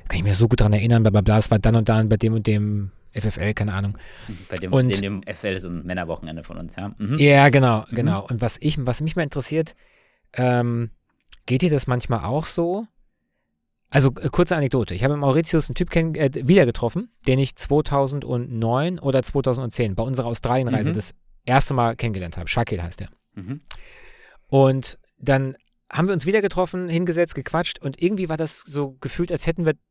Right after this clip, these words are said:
Speaker 1: eine Konversation aufgenommen, die wir vor, vor zwölf Jahren beendet haben. Also einfach
Speaker 2: Mhm.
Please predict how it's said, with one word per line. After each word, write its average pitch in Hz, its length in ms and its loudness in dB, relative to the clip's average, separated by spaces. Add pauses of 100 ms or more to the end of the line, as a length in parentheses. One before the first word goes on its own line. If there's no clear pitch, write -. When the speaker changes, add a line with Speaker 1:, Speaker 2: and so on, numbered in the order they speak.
(160)
Speaker 1:
eine 131 120 0
Konversation 151 760 -2 (200)
aufgenommen, 160 460 -2
die 147 100 -8
wir 147 120 -2
vor, 139 340 0
vor 135 240 -2 (460)
zwölf 160 300 6
Jahren 139 180 -2
beendet 135 420 -2
haben. 107 300 -6
Also 120 180 -6
einfach 139 320 -2
Speaker 2:
Mhm. 147 140 -6